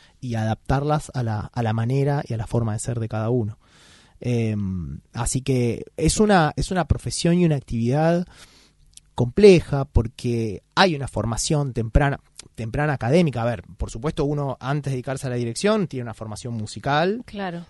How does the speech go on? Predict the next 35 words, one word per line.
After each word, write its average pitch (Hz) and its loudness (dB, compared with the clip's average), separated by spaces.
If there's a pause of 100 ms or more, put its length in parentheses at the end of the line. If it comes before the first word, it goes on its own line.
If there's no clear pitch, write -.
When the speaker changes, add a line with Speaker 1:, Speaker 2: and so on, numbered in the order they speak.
Speaker 1:
como 113 -10
instrumentista, 156 -2 (240)
lo 98 -16
que - -18
sea. 175 -2
En 143 -10
mi 117 -12
caso 127 -10
yo - -12
soy - -14
pianista, 165 2 (460)
pero 107 -2
cada 120 2
uno 139 4
en 135 2
su 113 -6
formación 110 -4
de 131 -4
Speaker 2:
Claro. 117 -2
Speaker 1:
base 135 2
como 117 -6
músico. 185 0 (640)
Y 123 -2
luego 139 6
la 120 0
dirección 147 2
es - 2
una 143 2
especie, 170 2 (680)
valga 123 0
la 131 2
redundancia, 127 -2
como 113 -2
de 104 -2
especialización. 151 -4